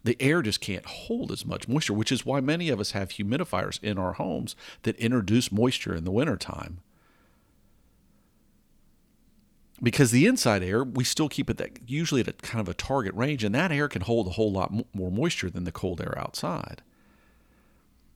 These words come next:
So maybe if you're going to cook and you're go-, wanting to make bread in the wintertime, you make sure that you have a humidifier close by and that you're doing it on a nice warm day or in an environment or a room that,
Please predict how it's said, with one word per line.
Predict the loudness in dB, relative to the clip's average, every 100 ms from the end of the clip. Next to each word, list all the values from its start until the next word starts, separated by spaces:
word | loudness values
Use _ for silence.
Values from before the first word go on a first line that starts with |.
| _ _ _ _ _ -20 _
So | 0 6
maybe | 6 6 4
if | 0
you're | 2
going | 2 4 2
to |
cook | 2 2 2 0
and | -2
you're |
go-, | 0 0 0
wanting | 0 2 2
to | 2
make | 2 0
bread | 2 4
in | 4
the | 2
wintertime, | 0 -2 -2 -2
you | 0
make | -2 -2
sure | -2 -2
that | -2 -4
you | -2
have | -2 -4
a |
humidifier | -4 0 0 0 -2 -4 -4
close | -4 -4
by | -4 -4 -2
and | -2 -2
that | -4
you're | 0
doing | 0 0
it | -2
on |
a | -2 0 0
nice | 0 0
warm | 0 2 2 -2 _ -20 -10 4
day | 6 6 4
or | 2 2
in | 2
an | 2
environment | 2 2 2 2 -2 0
or | 0
a | 2
room | 4 4 2 0
that, | -2